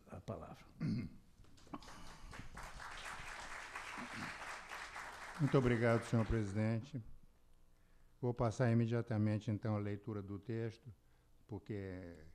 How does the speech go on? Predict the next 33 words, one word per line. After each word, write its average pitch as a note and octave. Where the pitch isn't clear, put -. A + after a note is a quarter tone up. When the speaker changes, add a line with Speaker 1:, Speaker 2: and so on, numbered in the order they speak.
Speaker 2:
eu, F2
de E2
fato, G2
precisamos F#2+
um G2
pouco G2+
lutar G2
contra G2+
o F#2
tempo, F2
né? G#2
O B2
tema D#3
do B2
fim C3
da A2+
história A2
tem A#2+
em G#2+
si A2+
uma A2
história. E2+
Ao C3+
contrário D#3
do C#3
que -
se -
poderia A2
pensar, A2
essa A#2
história A2+
não A#2
começou A2